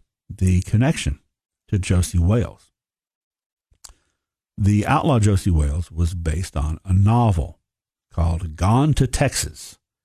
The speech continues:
which was written by Forrest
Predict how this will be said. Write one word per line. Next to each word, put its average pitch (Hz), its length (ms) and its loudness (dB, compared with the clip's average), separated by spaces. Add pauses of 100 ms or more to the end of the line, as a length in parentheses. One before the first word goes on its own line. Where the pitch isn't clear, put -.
(640)
which - 340 -2
was 85 400 0
written 139 380 2
by 92 460 2 (500)
Forrest - 720 0